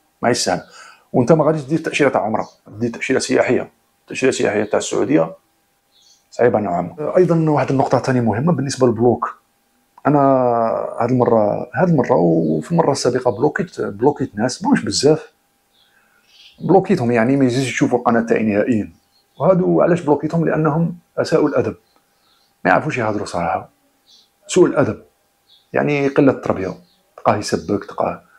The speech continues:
تلقاه يحوس حتى على الفيسبوك تاعك ولا ماسنجر، ويدخل الرسائل و-، ويرسل لك سب، ما تعرفه، ما، مانيش عارف والله ما فهمت. وفي التعليقات هادو الناس كنت ن-، نحذرهم،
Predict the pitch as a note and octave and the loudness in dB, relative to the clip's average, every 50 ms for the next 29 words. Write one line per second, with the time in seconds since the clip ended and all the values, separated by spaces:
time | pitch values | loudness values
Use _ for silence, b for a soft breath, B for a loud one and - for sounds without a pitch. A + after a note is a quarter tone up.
0 | b b b b b _ - - C#3+ C#3 B2 - C#3+ D3 C3+ - - - D#3+ D3+ | b b b b b _ -2 0 0 0 2 0 0 -2 -2 -4 -4 -2 -2 0
1 | - - A#2+ C3 C3+ A#2 - C3+ B2 - - - - - C#3 B2+ A#2+ A#2 - C3 | 0 2 2 2 2 2 0 -2 -2 -2 -4 -6 -2 0 0 0 0 -2 -4 -6
2 | B2 B2 A#2 - C#3 C#3 C3+ D#3 D3+ - B B B B B B B B _ - | -6 -6 -8 -8 -4 -2 0 0 -2 -2 B B B B B B B B _ 2
3 | B2+ C#3+ D3 - - C#3 C3+ B2+ B2 A#2+ A#2 A#2 A#2 A#2 A2+ A#2+ C3 C3 - C#3+ | 2 2 2 4 4 4 4 4 4 4 4 4 4 4 4 2 2 2 2 0
4 | C3+ D3+ D3 C#3 B2+ B2 A#2 A2 G#2 A2+ - - _ - A#2 A#2+ B2 A#2+ - A#2+ | 0 0 0 0 2 2 2 0 -2 -6 -12 -14 _ 0 0 2 2 2 2 2
5 | A2+ A#2 A#2 - G#2+ F#2 - _ _ _ _ _ _ _ - D#2+ - - - G#2+ | 0 0 0 -2 -4 -6 -6 _ _ _ _ _ _ _ -6 -2 0 0 0 0
6 | B2 - - C#3 B2 C3 B2+ B2 A#2 A#2+ C#3+ D3 C#3 - B2 A#2 G2+ - - - | -2 0 -2 0 0 0 -2 -2 -2 -2 -2 -2 0 2 2 2 0 -2 -6 -10
7 | G2 F#2+ G2+ G2+ - - - _ _ _ b b b b b b b b b b | -8 -8 -8 -10 -12 -16 -20 _ _ _ b b b b b b b b b b
8 | b b b b b b b b b b b b b _ - - A#2+ - - G#3+ | b b b b b b b b b b b b b _ -2 -2 0 0 2 2
9 | - A3 G#3+ G3 G#3 G#3+ G3 - F3 E3+ E3 E3 F3+ G#3+ G#3 F#3 - - - F3 | 2 2 2 2 2 2 2 0 -2 -6 -6 -6 -6 -6 -6 -6 -8 -12 -12 -6
10 | - F3 E3+ E3 D#3 C#3+ - D3 B2+ D3 F#3+ D3 A#2+ A2+ A2 A2 | -4 0 0 0 0 0 0 0 2 2 2 2 2 0 -2 -6